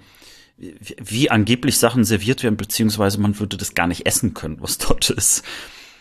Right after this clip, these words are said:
Aber ansonsten, Serviervorschlag ist für mich natürlich ganz klar das, was, äh, so auf, äh, Packungen halt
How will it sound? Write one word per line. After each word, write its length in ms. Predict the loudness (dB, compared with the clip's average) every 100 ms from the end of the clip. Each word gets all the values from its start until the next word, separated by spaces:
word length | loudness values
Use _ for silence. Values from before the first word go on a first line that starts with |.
| _ _ _ _ -4
Aber 120 | 2
ansonsten, 420 | 2 4 2 4 4
Serviervorschlag 720 | 4 4 2 4 2 2 0
ist 140 | 0
für 60 | 0
mich 160 | 0
natürlich 320 | 0 -2 -4 -4
ganz 260 | -4 -4
klar 180 | -6 -4
das, 240 | -4 -4
was, 280 | -2 -2 -2
äh, 260 | -4 -6 -6
so 200 | -6 -4
auf, 440 | -4 -6 -10 -16
äh, 500 | -18 -18 -16 -16 -18 -8
Packungen 460 | -4 0 0 -2 -6
halt 160 | -6